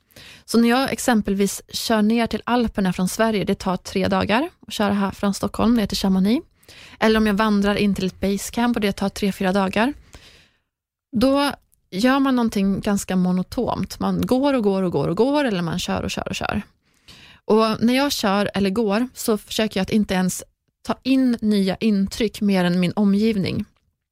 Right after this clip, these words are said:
Jag lyssnar inte på någon ny musik, jag sätter inte på någon podd eller ljudbok, utan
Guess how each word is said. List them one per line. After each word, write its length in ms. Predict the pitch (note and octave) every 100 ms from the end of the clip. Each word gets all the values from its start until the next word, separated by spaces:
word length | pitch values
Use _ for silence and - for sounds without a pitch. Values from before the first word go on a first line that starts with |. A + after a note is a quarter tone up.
| _ _
Jag 140 | G3+ G3+
lyssnar 280 | G#3+ -
inte 200 | F#3 F#3
på 100 | -
någon 180 | F3 F3
ny 160 | G#3 B3+
musik, 540 | B3+ B3+ B3 B3 A#3+
jag 80 | G3
sätter 200 | F#3+ F3+
inte 180 | F#3 F3+
på 120 | -
någon 160 | E3 D#3+
podd 420 | - B3 B3+ G#3+
eller 140 | G3+
ljudbok, 640 | F#3+ G3+ G3 F3 A3 A#3+ -
utan 320 | G3+ G3 F#3+